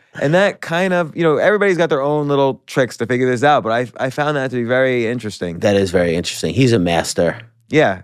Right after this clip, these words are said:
Speaker 1: Who, who are your favorite comedians?
Speaker 2: Brian Regan.
Speaker 1: <laughs>
Speaker 2: Yeah, I love him. I've always loved him. His joke on his first C D, um, about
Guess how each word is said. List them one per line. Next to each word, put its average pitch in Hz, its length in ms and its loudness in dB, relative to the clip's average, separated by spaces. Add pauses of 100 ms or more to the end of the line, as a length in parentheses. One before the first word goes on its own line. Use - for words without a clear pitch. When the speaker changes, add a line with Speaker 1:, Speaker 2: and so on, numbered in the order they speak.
Speaker 1:
Who, 151 120 2
who 185 140 2
are 180 60 2
your 160 100 -2
favorite 151 220 0
comedians? 117 540 -4
Speaker 2:
Brian 87 260 -2
Regan. 82 320 -2 (220)
Speaker 1:
<laughs> - 100 2 (880)
Speaker 2:
Yeah, 78 180 0
I 73 100 -4
love 80 220 0
him. 76 160 -6
I've 82 180 0
always 95 320 2
loved 80 260 -4
him. 78 220 -8 (560)
His 151 280 2
joke 147 400 4
on 123 180 -2
his 113 200 -4
first 123 320 0
C 113 180 0
D, 101 440 0 (440)
um, 87 540 -4 (340)
about 92 420 0